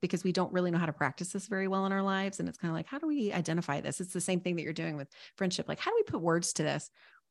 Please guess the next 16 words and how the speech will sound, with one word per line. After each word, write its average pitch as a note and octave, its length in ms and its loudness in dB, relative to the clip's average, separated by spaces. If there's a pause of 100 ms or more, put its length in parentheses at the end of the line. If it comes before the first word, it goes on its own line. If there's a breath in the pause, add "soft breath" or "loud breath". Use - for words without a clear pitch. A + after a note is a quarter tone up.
(220)
And G#3 140 8
when A3 120 6
I B3 120 8
made C#4 200 8
a G#3+ 60 8
list F#3+ 280 6
of E3+ 60 2
the E3 80 4
things E3 240 2
that D#3+ 120 2
were D3 120 2
fun, D#3+ 500 2 (680)
so - 580 8
many G#3 320 4
of A3 140 2
them B3+ 400 4